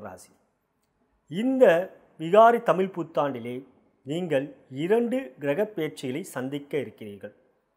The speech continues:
ஆண்டுக்கோள்கள் கிரக பெயர்ச்சிகளை நான் கூறுகின்றேன்.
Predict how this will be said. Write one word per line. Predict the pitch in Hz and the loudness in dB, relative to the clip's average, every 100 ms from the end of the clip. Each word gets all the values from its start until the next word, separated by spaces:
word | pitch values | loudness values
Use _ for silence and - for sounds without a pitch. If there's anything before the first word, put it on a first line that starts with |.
| _ _ _ 113 | _ _ _ -2
ஆண்டுக்கோள்கள் | 127 143 143 139 - 127 120 156 131 | 0 0 -2 -10 -10 -10 -8 -8 -8
கிரக | 113 113 | -8 -12
பெயர்ச்சிகளை | 110 107 - 175 160 | -16 -20 -14 -10 -10
நான் | 113 120 | -10 -14
கூறுகின்றேன். | 110 104 98 120 | -20 -20 -20 -20